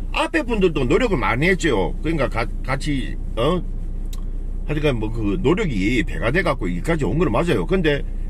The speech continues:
완전 막 거기에다 한 방 나온 게 전환기 씨가 맞다니까요. 예? 전환기 씨 그, 저, 그 설명이,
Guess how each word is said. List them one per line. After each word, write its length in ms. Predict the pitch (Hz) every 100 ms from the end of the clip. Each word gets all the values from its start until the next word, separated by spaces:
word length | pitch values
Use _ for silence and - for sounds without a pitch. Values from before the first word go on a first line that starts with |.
| - - -
완전 540 | 101 135 175 233 214
막 260 | 160 120 -
거기에다 420 | 202 208 175 131
한 240 | - 233 214
방 160 | 156 110
나온 180 | 190 170
게 100 | 123
전환기 440 | 98 139 214 208
씨가 200 | 139 -
맞다니까요. 720 | - 156 185 135 - - 131 185 - - - - 120
예? 160 | 190 - - - - - -
전환기 280 | 127 160 214
씨 120 | 180 156
그, 340 | 151 147 131 107
저, 300 | 113 107 107 - - - -
그 100 | 127
설명이, 960 | 110 226 240 247 156 113 127 104 65